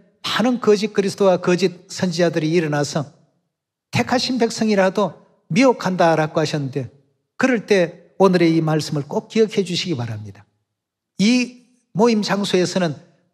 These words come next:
어떤 규례가 지금 이루어지고 있나? 하나님의 성전은 반드시 하나님의 규례가 집행이 되어야 됩니다. 또 하나님께서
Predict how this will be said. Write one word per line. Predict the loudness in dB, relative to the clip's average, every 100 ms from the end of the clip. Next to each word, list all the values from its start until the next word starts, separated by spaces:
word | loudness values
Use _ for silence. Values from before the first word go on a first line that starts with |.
| -2
어떤 | 0 2 0
규례가 | 0 0 2
지금 | 2 0 -2 -2 -10 _
이루어지고 | 0 4 4 2 0
있나? | -2 -4 -12 _ _ _ _ _ _ _ _ -4
하나님의 | 2 2 2 2
성전은 | 0 0 0 2 2 -2 -8 _ _ _
반드시 | -4 0 2 2 -2 -4 -18 _ _ -8
하나님의 | 0 2 4 4 2
규례가 | 2 2 2 2 0 -4
집행이 | -6 -2 -2 0
되어야 | 2 2
됩니다. | 0 -6 -16 _ _ _ _ _ _
또 | 2 2
하나님께서 | 2 0 2 2 0 2 2 0